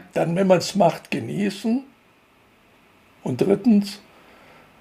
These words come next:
aus der Erinnerung auch noch ein gutes Gefühl zu haben. Und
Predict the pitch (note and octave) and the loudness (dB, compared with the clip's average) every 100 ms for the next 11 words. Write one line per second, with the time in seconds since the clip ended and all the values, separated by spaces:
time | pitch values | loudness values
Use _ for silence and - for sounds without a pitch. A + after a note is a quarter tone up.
0 | _ _ _ _ _ - D3+ E3+ C3+ G#2 | _ _ _ _ _ 0 2 0 0 0
1 | C#3+ G3+ E3 F3 F3+ F#3+ - - _ - | 2 4 4 2 0 -2 -6 -20 _ -4
2 | D#3+ F3+ D#3+ E3 - - - - - - | 0 0 0 -4 -6 -8 -10 -8 -8 -8
3 | G2 - _ _ _ _ _ - A2+ A2 | -10 -18 _ _ _ _ _ -10 -8 -6
4 | A2 - F#2 - - - - - - - | -6 -8 -12 -14 -20 -20 -20 -20 -20 -20
5 | - _ - - - | -20 _ -10 -8 -8